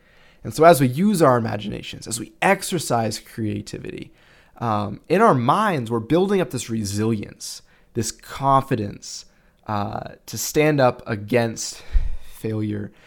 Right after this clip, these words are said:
and risk and see them as healthy parts of life, necessary parts of life. Um, those are three beautiful aspects of creativity.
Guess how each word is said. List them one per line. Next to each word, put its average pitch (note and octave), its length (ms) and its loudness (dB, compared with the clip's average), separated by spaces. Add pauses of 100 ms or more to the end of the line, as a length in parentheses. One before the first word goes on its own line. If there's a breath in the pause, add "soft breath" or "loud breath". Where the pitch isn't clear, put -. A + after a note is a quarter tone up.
(240 soft breath)
and G2 280 -4
risk G2+ 360 -6
and G2+ 140 -6
see B2 240 -6
them A#2 160 -4
as - 200 -12
healthy - 440 -8
parts - 540 -8 (260 soft breath)
of A2 160 -8
life, G#2 260 -4
necessary - 760 -6
parts - 520 -10
of - 140 -14
life. - 420 -16 (840 soft breath)
Um, - 260 -20 (400)
those E3+ 300 4
are A2+ 400 4 (180)
three C#3+ 560 6 (220)
beautiful A#2 880 2
aspects - 920 -2
of G#2 540 -6
creativity. - 720 -6